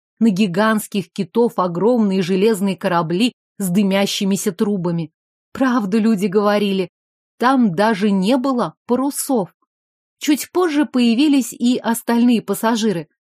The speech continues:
такие же зеленые, как и я, разве что кроме тех двоих, кто беспробудно пил четверо суток и ничего не заметил.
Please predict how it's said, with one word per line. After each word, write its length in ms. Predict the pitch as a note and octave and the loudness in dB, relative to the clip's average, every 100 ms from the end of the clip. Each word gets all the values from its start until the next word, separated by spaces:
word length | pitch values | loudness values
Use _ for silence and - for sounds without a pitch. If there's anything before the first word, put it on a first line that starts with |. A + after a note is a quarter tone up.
| - | -4
такие 360 | A#3+ B3 A3 | -2 2 2
же 100 | G3 | 2
зеленые, 520 | G3 A3 A#3 A#3+ F#3 | 2 2 4 2 0
как 240 | - F#3+ A#3 | -2 -2 0
и 40 | |
я, 320 | A3+ G#3 D#3 - _ | -2 -2 -4 -8 _
разве 360 | A3+ A#3+ G#3 A3 | -2 0 2 0
что 220 | A3 A#3 | 0 -2
кроме 380 | A3+ A3+ G#3+ A3 | 0 0 2 2
тех 420 | - A#3 G#3 F#3 | 0 0 0 0
двоих, 460 | F3 G3+ A3+ B3 - _ _ | 0 2 2 0 -4 _ _
кто 340 | - A#3+ A3 | -4 2 2
беспробудно 760 | F#3 A#3 - A#3+ G#3 A3 F3+ G#3+ | 2 -2 0 0 0 -2 0 -2
пил 420 | - A#3 A3+ F#3 | 0 0 0 0
четверо 540 | - C4 A#3 F3+ G#3+ A3+ | -2 0 0 0 0 0
суток 440 | - D#4+ G3+ F3+ | -2 -2 -4 -2
и 100 | A3 | 0
ничего 440 | G#3 A3+ - A#3 A#3+ | 2 2 0 2 2
не 120 | A3+ | 4
заметил. 580 | B3 C4 A#3 E3+ D3+ | 2 2 0 -2 -10